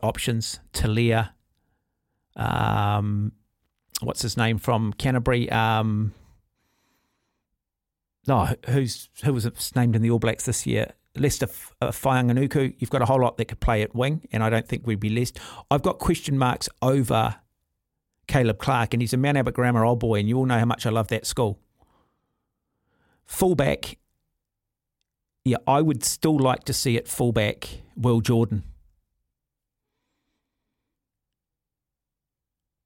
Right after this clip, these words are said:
In the forwards, Savea, Papali'i.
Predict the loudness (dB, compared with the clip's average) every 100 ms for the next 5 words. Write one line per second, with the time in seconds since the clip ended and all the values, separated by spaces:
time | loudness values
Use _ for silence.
0 | _ -2 0 0 0 2 2 0 -4 -6
1 | -12 -20 _ _ _ -6 0 2 2 2
2 | 2 0 -6 _ _ _ _ -2 0 2
3 | 2 2 2 0